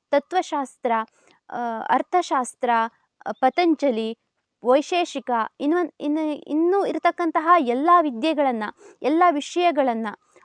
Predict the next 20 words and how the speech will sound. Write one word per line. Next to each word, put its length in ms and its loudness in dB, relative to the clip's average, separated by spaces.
ಅವರು, 360 4
ಆ, 480 -6
ಕೇವಲ 440 4
ಅಷ್ಟೇ 320 -2
ಕಡಿಮೆ 600 0
ಸಮಯದಲ್ಲಿ 640 0
ಕಲಿತಾರೆ. 460 -2
ಶಂಕರಾಚಾರ್ಯರಿಗೆ 1080 2
ಆ 300 6
ಒಂದು 200 0
ಪುಟ್ಟ 400 -6
ವಯಸ್ಸಿನಲ್ಲೇ 800 0
ಎಷ್ಟೊಂದು 460 0
ಶಕ್ತಿಗಳು 680 -2
ಬೆಳವಣಿಗೆಯಾಗಿತ್ತು, 1080 0
ಎಷ್ಟೊಂದು 680 0
ವಿದ್ಯೆಗಳು 560 0
ಅವರಲ್ಲಿ 300 2
ಅಡಕವಾಗಿತ್ತು, 880 0
ಹಾಗೆಯೇ 540 -2